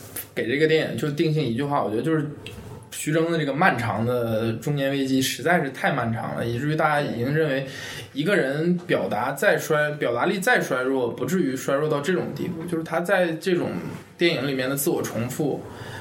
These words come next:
已经到了一个让人无法忍受的地步了。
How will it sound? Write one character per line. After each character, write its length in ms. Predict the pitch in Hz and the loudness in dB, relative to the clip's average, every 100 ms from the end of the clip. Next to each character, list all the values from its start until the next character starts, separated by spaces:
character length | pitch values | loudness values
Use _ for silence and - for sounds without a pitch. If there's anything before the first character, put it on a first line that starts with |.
| - - | -14 -10
已 100 | 123 | -4
经 180 | 127 143 | -2 0
到 140 | 165 | 0
了 100 | 151 | 0
一 100 | 135 | 0
个 160 | 135 135 | 0 2
让 160 | 135 | 2
人 120 | 123 131 | 0 -2
无 60 | |
法 160 | 127 120 | 0 0
忍 180 | 123 - | -2 -4
受 140 | 135 | -2
的 80 | 123 | -2
地 140 | 127 | -2
步 200 | 120 - | -2 -4
了。 100 | - | -6